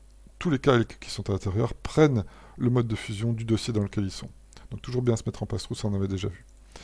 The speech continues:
Donc là, ce sera les darks color de, euh,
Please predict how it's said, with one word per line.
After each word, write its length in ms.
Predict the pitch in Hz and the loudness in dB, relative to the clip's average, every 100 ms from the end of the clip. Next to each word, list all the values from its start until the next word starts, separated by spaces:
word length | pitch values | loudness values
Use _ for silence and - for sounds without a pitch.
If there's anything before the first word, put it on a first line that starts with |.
| - - - - - - | -18 -20 -20 -20 -20 -6
Donc 240 | 110 104 - | 0 4 8
là, 220 | 143 - | 8 6
ce 160 | - 113 | -2 -2
sera 380 | - 131 135 - | 2 6 6 4
les 500 | 160 107 104 101 98 95 - - - 123 | 4 6 8 6 6 4 -2 -10 -12 -4
darks 760 | 98 98 - - - - - - - | -2 -2 -6 -10 -12 -12 -14 -20 -10
color 580 | - 92 92 90 - - 135 | -2 0 0 -2 -4 -10 -14
de, 420 | 98 98 117 104 - - - - - - - | -8 4 6 6 0 -16 -20 -20 -20 -8 0
euh, 500 | 95 90 90 87 | 2 2 0 0